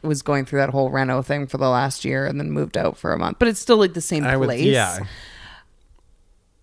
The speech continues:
Speaker 1: And then everything else in my life is just a fucking frenzy.
Speaker 2: Yeah.
Speaker 1: But because of those, like, few constants and, like, those stable spaces,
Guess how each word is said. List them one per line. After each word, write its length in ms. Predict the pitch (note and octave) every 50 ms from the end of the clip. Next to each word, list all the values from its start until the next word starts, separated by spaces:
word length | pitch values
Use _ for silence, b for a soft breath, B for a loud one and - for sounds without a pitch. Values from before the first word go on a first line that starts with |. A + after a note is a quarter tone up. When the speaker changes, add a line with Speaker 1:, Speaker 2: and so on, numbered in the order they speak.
| _ _
Speaker 1:
And 240 | - B3+ C4 C4 B3+
then 440 | C4 B3+ B3+ B3+ B3+ B3 B3 B3 - - _ _ _ _ -
everything 540 | A3+ A#3+ A3 A#3+ C#4+ C#4+ B3+ - C4+ B3+ A#3
else 340 | F3+ F#3+ F#3+ G3+ F#3+ - -
in 140 | - F#3 F#3
my 160 | F3 D#3+ D#3
life 320 | D3 C#3+ C#3 C#3 C#3+ C#3+
is 220 | - - D3+ - -
just 240 | - D3+ - - -
a 40 |
fucking 380 | - - - C#3+ - - D3 C3+
frenzy. 600 | - - B2 A2+ F#2 D#3 D#3+ - - - - E3 -
Speaker 2:
Yeah. 460 | A#2 A2+ A2+ A2 A2 G#2 F#2+ F#2+ G2 - B B B B B B B B B B B
Speaker 1:
But 260 | - E3 - A#3 G#3 F#3+
because 500 | B3 G#3+ - - - A3 A3 A#3 B3 A#3
of 160 | C#4+ A#3+ G#3
those, 240 | A#3+ A#3 A#3 G3+ G3+
like, 160 | G#3+ F3+ -
few 760 | - - - - F#3+ F3+ F3 F3 F3+ F3+ F3 F3 E3+ E3 - _ _ _ _ _ _ _ _ _ -
constants 1000 | - - F3 D#3+ E3 F#3 - - - C4 C#4 D#4+ F4 G4+ G4+ F4 - - - - - _ -
and, 160 | G3+ G3+ G3
like, 160 | F#3+ F3+ E3
those 240 | D3+ E3+ E3 D#3 -
stable 1200 | - - - - - - - - E3+ D#3 D#3 D3 D3+ D#3+ D#3 D#3 D3+ D3 D3 D3 D3 D3 D3 D#3 - -
spaces, 1040 | - - - - - D#3+ D3+ D#3 - - C4 C#4 D#4+ F#4+ G4+ G#4 - - - -